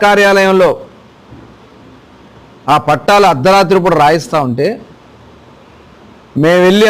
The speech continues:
ఆ రోజున అక్కడ పట్టుకున్నది వాస్తవం కాదా? ఆ రోజు ఉన్నటువంటి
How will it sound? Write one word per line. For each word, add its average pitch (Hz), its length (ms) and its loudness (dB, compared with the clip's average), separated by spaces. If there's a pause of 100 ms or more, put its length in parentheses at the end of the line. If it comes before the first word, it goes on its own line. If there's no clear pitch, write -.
ఆ 196 120 2
రోజున 196 220 2
అక్కడ 175 200 -2
పట్టుకున్నది 165 520 -2
వాస్తవం 151 360 -6 (120)
కాదా? 185 240 2 (1900)
ఆ - 20 2 (100)
రోజు 214 180 0
ఉన్నటువంటి 214 360 0